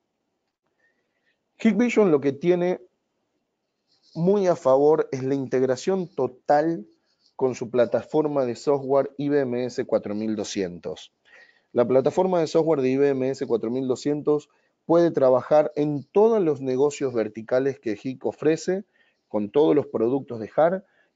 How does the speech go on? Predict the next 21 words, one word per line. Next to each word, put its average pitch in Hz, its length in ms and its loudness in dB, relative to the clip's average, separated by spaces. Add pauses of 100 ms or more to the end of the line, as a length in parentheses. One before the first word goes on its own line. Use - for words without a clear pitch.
(120)
pero 156 220 4
a 156 40 6
la 160 140 6
vez 208 180 0
también 175 540 0 (260)
poder 160 280 2
integrar 160 640 0
eso 147 440 -4
todo 202 380 2
en 143 180 -4
una 208 220 -2
sola 160 280 -2
plataforma 127 640 -4
de 107 100 -4
software. 90 480 -4 (300)
Significa 180 480 0
que 180 60 -2
ustedes 220 340 2
aprenden 175 500 2
a 147 60 0
utilizar 117 640 -2